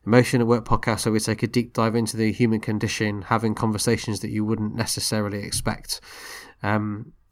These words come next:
and that's what I want to do more of, both in terms of the topics of the conversation, the actual conversations that happen,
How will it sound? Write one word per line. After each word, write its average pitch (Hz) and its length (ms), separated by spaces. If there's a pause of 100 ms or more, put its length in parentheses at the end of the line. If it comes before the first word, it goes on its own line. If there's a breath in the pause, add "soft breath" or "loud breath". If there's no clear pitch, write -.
(120)
and 127 140
that's 127 240
what 123 220
I 135 40
want 131 180
to 135 80
do 117 140
more 120 200
of, 101 300
both 117 200
in 113 80
terms 117 220
of 110 80
the 107 80
topics - 640
of 123 120
the 127 40
conversation, 127 720 (100)
the 107 400 (420 loud breath)
actual 127 320
conversations 117 600
that 110 100
happen, 123 400